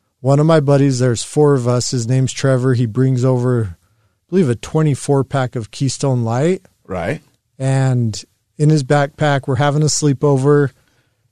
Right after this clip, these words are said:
Speaker 1: and the, the kid's house who I was at, his older sisters were there. They were cool, so they didn't care if we drank. And so we popped open the Keystone Light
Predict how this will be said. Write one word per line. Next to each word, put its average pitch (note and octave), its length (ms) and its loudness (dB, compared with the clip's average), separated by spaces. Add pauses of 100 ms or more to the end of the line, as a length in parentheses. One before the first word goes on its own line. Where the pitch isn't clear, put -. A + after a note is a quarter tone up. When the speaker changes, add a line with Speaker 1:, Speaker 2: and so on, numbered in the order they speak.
Speaker 1:
and C3+ 600 -2 (400)
the, C3 280 -4
the C3+ 220 -2
kid's D#3+ 340 0
house D3 300 0
who D3 100 0
I C#3+ 100 2
was C3 120 -2
at, C3+ 160 0
his B2+ 140 -2
older C#3 240 0
sisters C3 440 -4
were B2+ 120 0
there. B2+ 260 0
They B2+ 160 0
were C#3 160 2
cool, C#3 440 2
so - 220 -6
they C3+ 100 2
didn't C#3+ 140 -2
care D3 140 0
if - 80 -4
we F3 100 2
drank. D3 520 -2 (520)
And C3+ 140 -2
so C#3+ 160 2
we C3 160 2
popped C#3+ 400 -4
open D#3 300 2
the C#3+ 80 0
Keystone F#3 500 0
Light D#3 400 0